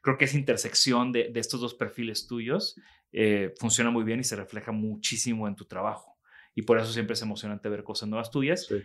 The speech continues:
Speaker 1: ver cosas de tus alumnos, ver proyectos nuevos.
Speaker 2: Sí, sí.
Speaker 1: Eh, pues ya sabes, ¿no? Te estimo bastante y
Speaker 2: Gracias,
Speaker 1: si-, y
Speaker 2: igual,
Speaker 1: siempre,
Speaker 2: igual.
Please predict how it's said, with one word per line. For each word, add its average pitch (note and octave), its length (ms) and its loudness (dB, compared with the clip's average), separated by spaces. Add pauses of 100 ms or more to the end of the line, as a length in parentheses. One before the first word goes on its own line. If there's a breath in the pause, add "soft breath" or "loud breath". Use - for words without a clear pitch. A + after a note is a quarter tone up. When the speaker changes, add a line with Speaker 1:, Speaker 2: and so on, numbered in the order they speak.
(120)
Speaker 1:
ver A2 140 -6
cosas A#2 300 -6
de - 60 -14
tus - 100 -12
alumnos, C3 500 -2
ver A2+ 160 -2
proyectos G#2 460 -10
nuevos. A#2+ 600 -6 (120 loud breath)
Speaker 2:
Sí, - 180 -8
sí. - 60 -
Speaker 1:
Eh, G2+ 480 0 (440)
pues G#2+ 160 0
ya G#2 80 2
sabes, F2+ 300 0
¿no? G#2 180 -8
Te - 80 -16
estimo A2+ 280 -2
bastante G#2+ 480 -2
y - 60 2
Speaker 2:
Gracias, - 220 -2
Speaker 1:
si-, - 120 -2
y - 40 -2
Speaker 2:
igual, E2+ 160 -2
Speaker 1:
siempre, G#2 500 -2
Speaker 2:
igual. - 180 -8